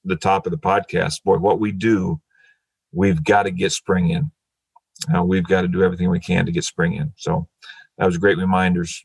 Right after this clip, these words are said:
uh, and that answer for everything. Now, the next question is very similar, but it's another layer.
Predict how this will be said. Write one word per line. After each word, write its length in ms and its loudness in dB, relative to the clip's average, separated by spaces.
uh, 280 0
and 100 0
that 100 2
answer 320 -2
for 160 0
everything. 400 -2
Now, 160 2
the 120 -2
next 240 0
question 360 0
is 80 -2
very 220 4
similar, 600 -2
but 340 0
it's 180 0
another 340 2
layer. 420 2